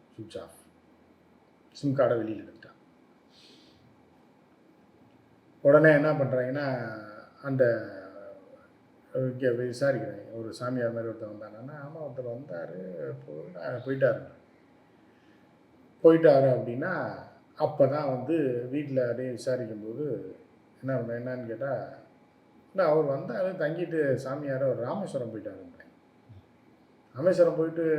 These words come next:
அப்படி கிளம்புறேன்னு போ-, போயிட்டு வரேன்னு போனார்." அப்போ வந்து வீட்டுல விசாரிச்சா அவனுக்கு தகவல் போயிரும்ல, அதனால சி பி ஐ தெரியாம விசாரிக்குது.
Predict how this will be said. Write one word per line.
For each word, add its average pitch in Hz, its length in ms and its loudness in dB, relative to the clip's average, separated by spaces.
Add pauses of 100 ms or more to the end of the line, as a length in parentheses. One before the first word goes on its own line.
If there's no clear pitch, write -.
(260)
அப்படி 135 180 -4
கிளம்புறேன்னு 127 560 -4
போ-, 107 200 -10 (120)
போயிட்டு 113 260 -10
வரேன்னு 110 300 -12
போனார்." 92 260 -20 (2000)
அப்போ 156 280 12
வந்து 185 480 10
வீட்டுல 180 400 4
விசாரிச்சா 156 420 6
அவனுக்கு 135 440 2
தகவல் 147 240 4
போயிரும்ல, 107 440 -6
அதனால 135 560 -4
சி 160 180 -10
பி 147 160 -2
ஐ 120 100 -2
தெரியாம 139 420 -4
விசாரிக்குது. 107 500 -10